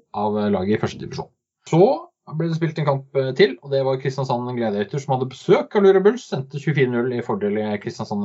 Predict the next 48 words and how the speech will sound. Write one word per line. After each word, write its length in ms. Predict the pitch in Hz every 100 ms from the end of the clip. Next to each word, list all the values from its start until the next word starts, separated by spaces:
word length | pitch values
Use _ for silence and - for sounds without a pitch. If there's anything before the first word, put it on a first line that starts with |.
| 208
Gladiators. 480 | 98 175 165 - -
Jeg 120 | 110
vet 80 | 202
ikke 80 | 107
om 80 |
det 80 | 104
er 80 | 98
så 60 | 107
mye 80 | 92
mer 120 | 190
å 160 | 208
si 380 | - - - 98 101
om 160 | 107
det. 340 | 113 143 151 -
Lura 340 | 113 104 104
har, 200 | 107 101
eh, 220 | 104 107 -
en, 180 | 104 101 - -
eh, 60 | 104
jobb 280 | 101 101 104
å 120 | -
gjøre 360 | 113 104 117 151
for 80 | 127
å 400 | 110 104 101 92 _ _ _ _ _ -
komme 300 | - 92 92
på 240 | 101 101 90
nivå 480 | 104 98 92 92 107
med 80 | 107
de 80 |
andre, 300 | 107 87 110 -
også 400 | - - 117 98
i 220 | 101 110
andre 240 | - 95 85
divisjon. 440 | 92 151 226 214 _ _ _
Eh, 280 | - - -
og 180 | - 60
så 260 | - - -
tenker 240 | 117 101 92
jeg 60 |
at, 160 | - 113
eh, 440 | 104 95 90 85 82 _ _ _ _ _
ja, 80 | - - -
det 80 |
er 80 | 123
mye 120 | 123 127
ferske 240 | 131 143
spillere 240 | 135 127 117
der. 300 | 131 151 165